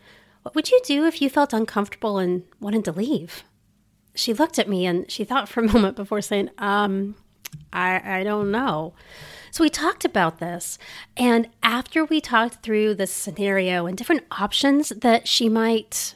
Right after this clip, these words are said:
use, she had a plan for how she would handle that situation.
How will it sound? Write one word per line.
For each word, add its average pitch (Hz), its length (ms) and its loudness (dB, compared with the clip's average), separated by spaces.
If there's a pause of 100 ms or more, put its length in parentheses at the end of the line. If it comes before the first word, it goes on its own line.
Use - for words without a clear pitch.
(160)
use, 220 580 -2 (440)
she - 160 2
had - 180 0
a 370 60 4
plan 262 680 -2
for 220 160 -6
how 190 300 -2
she 196 140 -8
would 247 120 -2
handle 202 280 -4
that 220 160 -4
situation. 269 640 -8